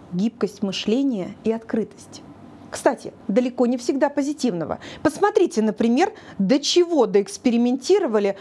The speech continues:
наши друзья-европейцы со словом «толерантность», что довели до мужеложества и хаоса полконтинента. И всё же, устроив ритуальные пляски на стереотипах, мы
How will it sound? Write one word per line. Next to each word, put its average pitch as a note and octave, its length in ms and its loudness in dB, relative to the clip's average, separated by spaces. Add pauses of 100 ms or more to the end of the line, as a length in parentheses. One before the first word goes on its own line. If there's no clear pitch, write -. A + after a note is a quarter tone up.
(140)
наши D4+ 400 2
друзья-европейцы C#4 1200 0
со A#3+ 160 -2
словом A#3 420 -2
«толерантность», D#4 800 -4 (420)
что - 200 -2
довели A#3+ 500 0 (140)
до F#3+ 180 2
мужеложества A3 760 0
и G#3 60 2
хаоса A3+ 600 0 (440)
полконтинента. A3 1040 -2 (500)
И D#4 100 0
всё A3+ 260 0
же, - 160 -12 (420)
устроив D#4+ 500 0
ритуальные B3 600 2
пляски A3 460 0
на G#3+ 120 -2
стереотипах, A3 800 -2 (280)
мы B3 420 2